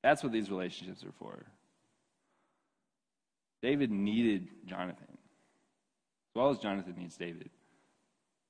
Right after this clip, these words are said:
But we'll see in, in the next passage why, why we need each other. It's, it's for our own benefit,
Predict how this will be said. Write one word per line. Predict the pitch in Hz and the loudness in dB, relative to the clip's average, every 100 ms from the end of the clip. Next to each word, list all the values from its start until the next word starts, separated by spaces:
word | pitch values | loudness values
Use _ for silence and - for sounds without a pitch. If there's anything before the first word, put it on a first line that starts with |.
| _ - | _ -8
But | 98 90 - _ _ _ _ _ _ _ _ _ _ _ _ _ _ | -4 -4 -6 _ _ _ _ _ _ _ _ _ _ _ _ _ _
we'll | 98 104 | -4 -2
see | - 131 120 101 | 0 2 4 2
in, | 90 95 87 - - | -2 -6 -6 -8 -8
in | 98 | -6
the | |
next | 95 107 - - | -2 -4 -6 -2
passage | 95 95 - 190 - - _ _ _ _ _ _ _ 87 | -2 -2 -6 -10 -12 -20 _ _ _ _ _ _ _ -6
why, | 95 113 139 139 120 - - - | -2 2 2 2 0 -6 -18 -14
why | 101 131 | -6 -2
we | 160 127 | 2 0
need | 98 110 214 | 2 0 0
each | 226 - | -2 -4
other. | - - _ _ _ _ _ - _ _ _ _ _ _ _ _ _ | -14 -16 _ _ _ _ _ -20 _ _ _ _ _ _ _ _ _
It's, | 110 101 - - - | -4 -4 -10 -12 -6
it's | 107 | -6
for | - 165 180 | -2 6 8
our | 135 | 8
own | 117 101 | 6 2
benefit, | 95 90 - 90 | -2 -4 -10 -16